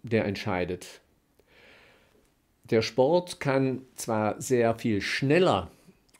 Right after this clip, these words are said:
operieren als der Staat. Also der Sport kann sagen, „Du bist des Dopings überführt, ab morgen bist du gesperrt.“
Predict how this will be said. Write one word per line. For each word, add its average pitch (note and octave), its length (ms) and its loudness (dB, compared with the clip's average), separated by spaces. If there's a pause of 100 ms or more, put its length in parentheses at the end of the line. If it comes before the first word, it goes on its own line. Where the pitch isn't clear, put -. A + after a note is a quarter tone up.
operieren C3 800 2 (460)
als A2+ 220 2
der A2 160 2
Staat. A#2 480 -2 (560)
Also A#2 560 6 (220)
der G2+ 80 0
Sport C#3 260 2
kann C#3 140 2
sagen, B2 340 2 (460)
„Du B2+ 80 -2
bist C#3 240 2
des A#2 100 0
Dopings C#3 400 4
überführt, C#3+ 640 2 (400)
ab A2 140 -4
morgen C#3 680 4
bist A2 160 -4
du A#2+ 60 0
gesperrt.“ - 520 -6